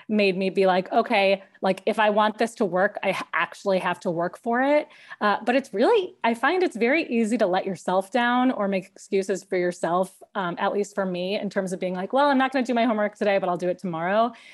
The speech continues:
But having a writing partner, um, was, like, kinda like having just an accountability partner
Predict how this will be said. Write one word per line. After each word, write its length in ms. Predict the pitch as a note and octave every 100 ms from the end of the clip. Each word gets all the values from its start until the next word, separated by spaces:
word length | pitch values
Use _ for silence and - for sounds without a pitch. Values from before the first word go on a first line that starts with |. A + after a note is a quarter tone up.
| -
But 100 | G#3
having 300 | A3 C4 G4+
a 80 | E4
writing 320 | F3+ F3+ G3+
partner, 440 | G#3 A3+ A#3 A#3+ B3 - -
um, 360 | G#3+ F#3 F3 C4+
was, 160 | A#3
like, 160 | A#3 G#3+
kinda 160 | G#3+ A3+
like 120 | G#3
having 240 | G3 F#3+
just 180 | F3+ -
an 80 | F3
accountability 640 | - F#3+ F3+ D3+ E3 F#3+
partner 540 | G#3 A3 A3 A3+ A3